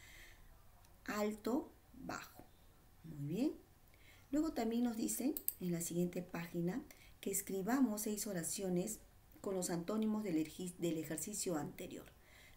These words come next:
Lo que tienes que hacer es colocar las palabritas anteriores, ¿sí? Hacer una lista de seis y luego formar una oración con cada una de ellas. ¿Correcto, tesoros? Continuamos entonces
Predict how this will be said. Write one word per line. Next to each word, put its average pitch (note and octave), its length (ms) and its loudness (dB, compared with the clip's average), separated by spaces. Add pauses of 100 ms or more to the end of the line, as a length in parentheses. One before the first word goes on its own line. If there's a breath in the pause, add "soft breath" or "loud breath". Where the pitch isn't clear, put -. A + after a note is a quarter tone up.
Lo D3+ 100 -4
que D3+ 100 -2
tienes F#3 320 2
que B3 120 0
hacer G#3 360 0 (280 loud breath)
es F3+ 160 -2
colocar F#3+ 420 2
las F#3 140 -2
palabritas E3 640 0 (1040)
anteriores, F#3 800 2 (260)
¿sí? F#3+ 360 0 (300)
Hacer D3+ 220 -2
una F#3 160 4
lista F#3+ 380 0
de G3+ 120 2
seis A3+ 460 4 (340 loud breath)
y C#4+ 80 4
luego C#4+ 260 6
formar A#3 380 4
una A3 160 4
oración F#3 380 0
con E3+ 220 2
cada E3 260 0
una D3+ 260 2
de - 120 -6
ellas. - 100 -14 (720)
¿Correcto, E3 460 -6
tesoros? - 600 4
Continuamos E3 640 0
entonces F3+ 600 -2